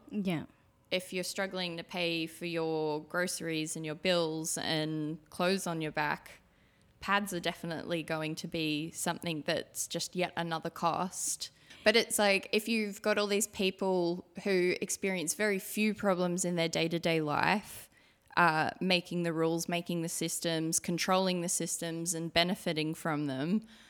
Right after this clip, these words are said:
Speaker 2: uh, everyone else is gonna get left out inevitably. And that, I think, is why I've just always been very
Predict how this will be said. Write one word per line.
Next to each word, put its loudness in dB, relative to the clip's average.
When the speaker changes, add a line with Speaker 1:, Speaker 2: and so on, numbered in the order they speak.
Speaker 2:
uh, 4
everyone 0
else -2
is -6
gonna -2
get -4
left -4
out 2
inevitably. 0
And -4
that, 0
I -4
think, -6
is -6
why 0
I've -4
just -4
always 0
been -4
very -2